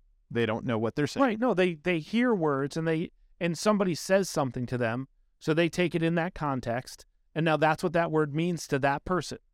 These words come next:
Speaker 1: Yes.
Speaker 2: Right? And now that that word means that thing to that person, for the rest of their existence,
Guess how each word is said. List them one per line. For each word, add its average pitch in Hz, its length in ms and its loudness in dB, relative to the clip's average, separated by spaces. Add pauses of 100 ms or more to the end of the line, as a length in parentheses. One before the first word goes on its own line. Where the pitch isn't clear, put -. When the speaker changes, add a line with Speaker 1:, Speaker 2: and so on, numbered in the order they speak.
(140)
Speaker 1:
Yes. - 400 -10
Speaker 2:
Right? 165 220 6
And 160 100 0
now 170 160 6
that 190 120 2
that 196 220 4
word 180 220 2
means 165 240 -4
that 160 200 0
thing 160 180 -2
to 143 100 -2
that 135 200 -2
person, 143 460 -2 (220)
for - 180 -2
the 160 100 0
rest 180 360 0
of 202 120 -2
their 220 200 4
existence, 170 680 -4